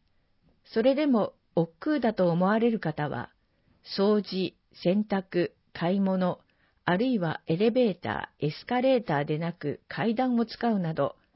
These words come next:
まずは日常生活の中で運動量を増やしてみましょう。禁煙は大切です。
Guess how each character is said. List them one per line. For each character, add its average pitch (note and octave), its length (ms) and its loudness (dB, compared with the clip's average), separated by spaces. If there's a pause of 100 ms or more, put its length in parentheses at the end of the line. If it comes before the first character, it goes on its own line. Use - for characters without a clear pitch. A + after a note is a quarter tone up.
(400)
ま G3+ 180 -2
ず F#3 120 -6
は D#3 220 -2
日 F3 280 -4
常 C4 200 0
生 C4+ 220 -2
活 G3+ 280 -4
の F3 140 -2
中 E3+ 260 -4
で D3+ 220 -4
運 A#3 220 2
動 C4 220 4
量 F3+ 260 2
を D3 60 -2
増 E3+ 140 -6
や G#3 140 -2
し - 100 -14
て G#3 100 -2
み D#3+ 140 -2
ま C#3+ 140 -4
し - 140 -8
ょ - 260 -6
う。 - 40 -20 (2000)
禁 C4 400 4
煙 A#3+ 140 4
は A#3 80 2
大 G#3 240 0
切 G3+ 280 -2
で F3 140 0
す。 - 60 -18